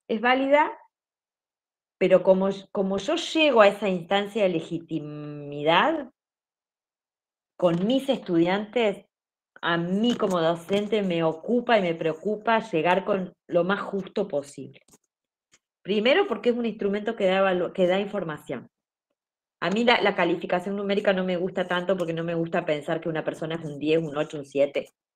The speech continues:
porque tiene que ver con algo que, con lo cual yo estoy,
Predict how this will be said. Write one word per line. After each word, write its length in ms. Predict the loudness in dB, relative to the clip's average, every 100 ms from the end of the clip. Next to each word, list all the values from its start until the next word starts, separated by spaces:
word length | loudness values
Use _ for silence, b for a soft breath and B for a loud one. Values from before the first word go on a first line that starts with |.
| _ b b
porque 480 | -10 -6 -4 -6 -8 _ _ _ _
tiene 280 | 0 2 4
que 120 | 6
ver 380 | 8 6 6 -2
con 180 | -2 0
algo 400 | 2 4 4 4
que, 200 | 0 -4
con 260 | -6 -2 0
lo 160 | 0
cual 280 | 4 4 4
yo 100 | -2
estoy, 520 | -4 -2 0 2 -2